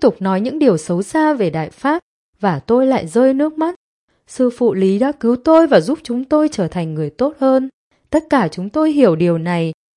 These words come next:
và không gì có thể thay đổi điều này. Tôi kiên quyết nói với họ như vậy. Mọi người đều đến vì Pháp. Một ngày sau khi tôi bị đưa đến trại tạm giam,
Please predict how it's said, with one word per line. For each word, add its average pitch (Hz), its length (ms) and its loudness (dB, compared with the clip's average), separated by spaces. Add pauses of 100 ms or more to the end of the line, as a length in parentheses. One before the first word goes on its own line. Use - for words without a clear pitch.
và 233 100 4
không 339 240 -2
gì 247 220 0
có 185 180 -2
thể 247 280 -2
thay 285 200 -4
đổi 254 240 2
điều 165 200 -2
này. 160 340 -4 (340)
Tôi 240 120 0
kiên 254 200 0
quyết 330 260 -2
nói 214 200 0
với 240 240 0
họ 214 240 -2
như 214 180 -4
vậy. 196 280 -2 (2000)
Mọi 196 220 -2
người 180 280 0
đều 156 220 -4
đến 156 300 -6
vì 220 180 -2
Pháp. 262 300 -2 (1000)
Một 233 160 4
ngày 208 240 2
sau 311 180 0
khi 330 180 2
tôi 330 240 2
bị 233 200 2
đưa 285 200 4
đến 254 220 2
trại 208 260 -4
tạm - 280 -4
giam, 262 360 0